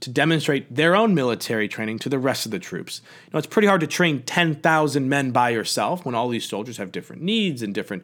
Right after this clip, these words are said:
purposes and different, you know, skill levels and whatnot. So these men turned into, you know, their own personal trainers at the regimental and brigade levels. And interestingly, Steuben had an eccentric personality,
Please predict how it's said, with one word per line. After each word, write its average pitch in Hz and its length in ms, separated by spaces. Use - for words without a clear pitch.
purposes 147 600
and 101 120
different, 101 340
you 123 60
know, 101 100
skill 156 380
levels 127 320
and 117 140
whatnot. 110 400
So - 160
these 139 240
men 120 320
turned 147 260
into, 123 300
you 156 80
know, 104 140
their 123 180
own 156 220
personal 143 540
trainers 156 720
at 123 100
the 135 80
regimental 117 540
and 117 100
brigade 104 380
levels. - 540
And 113 120
interestingly, 113 500
Steuben 196 300
had 190 100
an 151 80
eccentric - 840
personality, 107 760